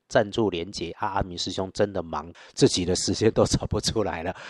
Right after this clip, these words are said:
喝咖啡就在这里先谢过了。也谢谢内地的师姐师兄鼓励支持，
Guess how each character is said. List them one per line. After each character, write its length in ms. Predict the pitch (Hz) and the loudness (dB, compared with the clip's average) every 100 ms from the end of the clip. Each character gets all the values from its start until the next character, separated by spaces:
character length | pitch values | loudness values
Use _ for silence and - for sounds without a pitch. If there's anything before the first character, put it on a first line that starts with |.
| - | -8
喝 120 | 104 | -2
咖 180 | 110 98 | 4 4
啡 160 | 101 92 | 4 0
就 140 | 110 | 0
在 140 | 104 98 | 2 2
这 140 | 104 | 0
里 100 | 87 | -4
先 240 | - 95 | -6 -8
谢 220 | 90 - 101 | -4 -2 4
过 200 | 123 110 | 8 8
了。 120 | 78 - - - | 6 -6 -20 -8
也 120 | 95 | -4
谢 160 | - 117 | 0 2
谢 160 | 110 | 2
内 160 | 101 107 | 2 0
地 160 | 113 | 0
的 100 | 101 | 0
师 140 | 95 107 | -2 -2
姐 140 | 90 | -4
师 160 | 85 101 | -4 -2
兄 240 | - 104 | 2 2
鼓 140 | 101 87 | 2 -4
励 140 | 101 | -4
支 200 | - 104 | -6 -6
持， 280 | - 92 95 | -4 -2 -4